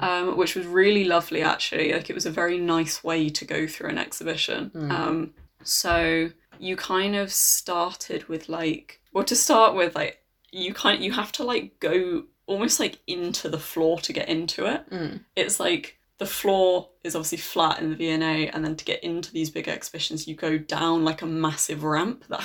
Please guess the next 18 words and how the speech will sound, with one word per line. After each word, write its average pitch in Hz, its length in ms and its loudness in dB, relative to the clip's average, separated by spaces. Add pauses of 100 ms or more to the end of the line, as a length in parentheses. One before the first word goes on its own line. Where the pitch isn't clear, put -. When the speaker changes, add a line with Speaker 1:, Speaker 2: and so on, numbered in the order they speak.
Speaker 1:
has, - 180 -6
like, - 340 -4 (540)
the 165 80 -2
decoration. 156 640 0
I 185 100 4
don't 160 140 4
know, 160 180 8
it's 185 160 2
really 202 380 10
cool. - 300 2
Speaker 2:
Mm. 165 280 0
Speaker 1:
So - 80 6
even 269 300 12
that 226 260 10
was, 196 200 6
like, 185 320 6
a 190 40 2
nice 180 340 2